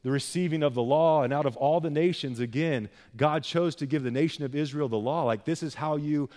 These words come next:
you, you conduct yourself in a manner that's pleasing to me." God spoke to them. And God still speaks to us today, right? And sometimes we can hear God speak,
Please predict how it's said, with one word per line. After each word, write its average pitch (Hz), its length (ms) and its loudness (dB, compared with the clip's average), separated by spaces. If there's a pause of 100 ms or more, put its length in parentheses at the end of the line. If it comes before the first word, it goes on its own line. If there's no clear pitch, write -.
(140)
you, 151 200 -2
you 151 160 -4
conduct 139 500 0
yourself 156 380 -4
in 143 80 -6
a 131 80 -2
manner 135 420 0
that's 135 200 -2
pleasing 151 600 -6
to 127 140 -10
me." 92 360 -6 (880)
God 147 180 -4
spoke 185 400 -2
to 143 100 -8
them. 90 440 -6 (920)
And 139 120 -8
God 185 220 -4
still 196 220 -6
speaks - 320 -12
to 190 100 -6
us 180 140 -6
today, 170 400 -8
right? 160 360 -6 (720)
And 143 240 -8
sometimes 131 880 -6
we 143 100 -2
can 127 140 -4
hear 170 260 -4
God 147 240 -6
speak, - 560 -12